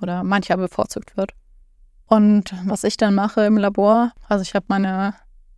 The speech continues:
kleinen Proben und dann muss ich erstmal schauen, ob die, ob die irgendwie kontaminiert sind mit irgendwelchen Sachen. Das muss ich einmal kurz überprüfen. Meistens geht das. Also das ist das Schöne, dass, äh, Pflanzenreste oder verkohlte Pflanzenreste müssen nicht wirklich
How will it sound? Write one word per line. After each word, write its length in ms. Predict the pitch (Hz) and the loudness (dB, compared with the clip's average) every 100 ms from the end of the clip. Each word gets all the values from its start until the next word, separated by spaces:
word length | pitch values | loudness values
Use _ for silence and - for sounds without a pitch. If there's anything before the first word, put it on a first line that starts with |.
| - _ _ - | -20 _ _ -12
kleinen 320 | - 247 233 | 0 4 4
Proben 440 | - 247 262 277 | 4 4 6 6
und 60 | 247 | 4
dann 100 | 208 | 2
muss 140 | 202 | 0
ich 80 | - | -4
erstmal 220 | 190 - | -4 -4
schauen, 200 | - 196 | -6 -4
ob 140 | 190 190 | -4 -4
die, 300 | 196 190 196 _ _ _ _ - | -6 -6 -8 _ _ _ _ -2
ob 160 | 196 | 0
die 100 | - | 0
irgendwie 340 | 202 202 185 202 | 0 0 0 -2
kontaminiert 600 | 202 202 196 208 269 302 | -2 -2 0 4 4 4
sind 300 | 247 254 - - | 4 4 2 -6
mit 140 | 226 - | -4 -2
irgendwelchen 460 | 220 220 214 226 | -2 0 0 0
Sachen. 460 | 214 208 226 220 233 _ - | 0 0 0 -2 -4 _ -4
Das 200 | 196 - | -2 0
muss 120 | 202 | 0
ich 60 | 202 | 2
einmal 160 | 202 | 0
kurz 220 | - 196 | -2 -4
überprüfen. 800 | 196 196 - 214 208 - 208 202 | -2 -2 -2 0 0 0 0 2
Meistens 440 | 196 180 - 185 - | 2 0 -2 -8 -2
geht 220 | 233 240 | -2 2
das. 300 | 220 226 - | 0 -2 -6
Also 160 | 190 185 | -6 -2
das 180 | 190 | -4
ist 120 | - - | -4 -8
das 120 | - | -4
Schöne, 460 | 220 220 214 214 - _ - | 2 2 2 -2 -8 _ -6
dass, 400 | 196 185 - - | -4 -4 -6 -4
äh, 280 | - 180 185 | 0 2 2
Pflanzenreste 600 | - 208 196 196 - 196 | 0 0 2 0 0 -2
oder 140 | 185 | -2
verkohlte 340 | - - 233 220 | -4 -4 -4 -2
Pflanzenreste 500 | 190 196 190 190 190 | -4 -2 -2 -2 -4
müssen 380 | 185 - 185 | -6 -4 -2
nicht 240 | 190 190 - | -2 -4 -8
wirklich 460 | - 196 190 - | -6 -2 -2 -4